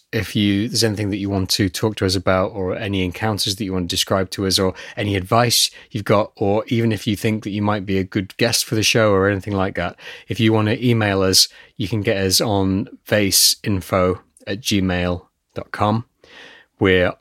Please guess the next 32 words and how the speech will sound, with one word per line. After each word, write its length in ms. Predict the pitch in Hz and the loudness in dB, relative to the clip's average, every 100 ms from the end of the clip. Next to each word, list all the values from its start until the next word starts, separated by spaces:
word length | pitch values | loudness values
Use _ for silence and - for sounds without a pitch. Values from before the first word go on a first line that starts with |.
| - | -2
on 220 | 92 87 | -2 0
Twitter, 480 | - 147 156 147 - _ _ _ _ _ - | 2 2 4 2 0 _ _ _ _ _ -4
um, 400 | 104 92 90 - - | 0 2 0 -2 -6
which 180 | 113 - | -6 -4
is 140 | 92 - | -4 0
at 300 | 101 104 - | 0 0 -4
vase, 720 | - 117 104 95 90 - - - | -6 -2 2 2 4 2 2 -2
and 100 | 98 | -6
then 140 | 92 90 | -4 0
vase 220 | 92 87 | 2 0
spelled 240 | - 92 | -2 -2
backwards, 400 | 95 82 - 82 | -2 -2 -2 0
so 140 | - 90 | 0 0
that's 180 | 90 - | -6 -4
at 180 | 98 98 95 _ - | -6 -6 -10 _ -12
V 340 | 117 98 90 | -2 0 2
A 140 | 85 85 | 0 -2
Y 360 | 85 90 90 | -2 0 0
S 440 | 92 92 90 - - _ _ _ - | -2 -2 2 0 0 _ _ _ -12
E 600 | 143 104 92 90 90 82 _ - - - - - - - - _ _ | -4 0 2 0 -2 -4 _ -20 -20 -20 -20 -20 -20 -20 -20 _ _
S 320 | - 98 - - | -2 0 -2 0
Y 320 | 95 95 110 _ | 0 0 -2 _
S 280 | - 95 - | -6 -4 -4
Y 360 | 98 107 95 107 - | -2 -2 -2 -4 -4
A 180 | 90 | -2
V, 300 | 90 95 120 110 - - | 0 2 2 0 -4 -4
<laughs> 280 | - - 208 | -2 -2 0
and 180 | 123 104 | 2 2
the 60 | |
same 300 | - 110 98 | 2 0 -2
for, 520 | 95 104 92 92 92 - - | -2 0 2 2 0 -6 -6
um, 540 | 92 95 90 90 85 | -2 -2 -2 -4 -6